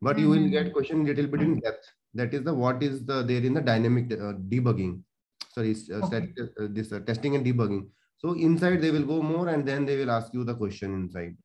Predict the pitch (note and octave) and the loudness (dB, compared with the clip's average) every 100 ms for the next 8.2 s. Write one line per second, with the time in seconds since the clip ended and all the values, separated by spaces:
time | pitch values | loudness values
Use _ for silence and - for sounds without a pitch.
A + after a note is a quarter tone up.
0 | _ F2 - F2 - F2 F2+ - _ _ | _ -16 -12 -14 -10 -10 -12 -16 _ _
1 | _ _ _ _ - A#2 B2+ B2+ D#3 E3+ | _ _ _ _ -8 -2 0 0 0 2
2 | D#3+ D3 D#3+ D3+ D#3 D#3 D#3+ C#3 D#3+ D#3 | 4 2 0 -2 0 2 2 2 -2 -2
3 | - B2+ B2+ E3+ G3+ D3+ D3 B2+ C#3 B2 | -4 -6 -2 -2 0 0 0 0 -2 -2
4 | A2+ E3+ B2+ C3 C#3 B2 B2+ B2 C3 A#2+ | -4 -6 -2 0 -2 -6 -4 -4 -4 -2
5 | A2+ A2+ B2 A2+ A#2 C3 C3+ C#3+ B2 A#2+ | -2 -2 -4 -4 -4 -2 -2 0 0 0
6 | D3 D3+ D3 D#3 D3+ B2+ B2+ B2+ C#3 B2+ | 0 0 -2 -2 -2 0 0 0 -2 -2
7 | A#2 A#2 B2+ C3 B2+ B2 C3 B2+ A#2+ A#2+ | -2 -2 -2 -4 -4 -4 -6 -4 -2 -2
8 | A2+ | -2